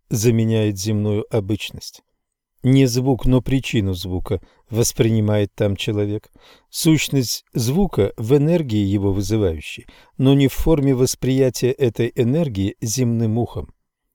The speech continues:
тоже можно сказать и касательно причин всех остальных ощущений. Мир причин лежит вне форм обычного восприятия, которое для огненного сознания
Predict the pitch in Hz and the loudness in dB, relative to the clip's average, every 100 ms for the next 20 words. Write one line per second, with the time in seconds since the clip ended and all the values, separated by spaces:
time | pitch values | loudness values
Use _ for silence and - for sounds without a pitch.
0 | _ 180 180 131 101 92 92 - - 98 | _ 4 6 6 2 -2 -4 -6 -4 -2
1 | 95 - - - _ - 131 139 - 160 | -2 -6 -14 -20 _ -4 2 2 2 0
2 | - 135 131 127 120 - 135 120 - 117 | 0 -2 -2 0 -2 -2 -4 -2 -2 -2
3 | - 127 - 120 104 101 - 104 - 98 | -2 -4 -2 -2 0 -2 -4 -6 -8 -10
4 | - 82 73 - _ _ _ - - _ | -8 -8 -8 -14 _ _ _ -20 -20 _
5 | 131 131 131 - 131 117 165 151 110 101 | 2 6 6 4 0 0 0 2 2 2
6 | 110 - 110 123 135 - 104 98 113 - | 0 -2 -2 2 0 0 -2 -2 -2 0
7 | 113 110 110 127 113 110 113 - 117 110 | 2 2 0 -2 -2 -2 -4 -4 -2 0
8 | 113 - 113 - _ _ _ 131 - 123 | 0 0 -4 -4 _ _ _ 2 4 6
9 | 120 110 123 - 180 139 107 92 92 90 | 4 4 4 4 2 2 2 0 -2 -2
10 | 104 95 98 92 95 | -4 -2 -2 -2 -4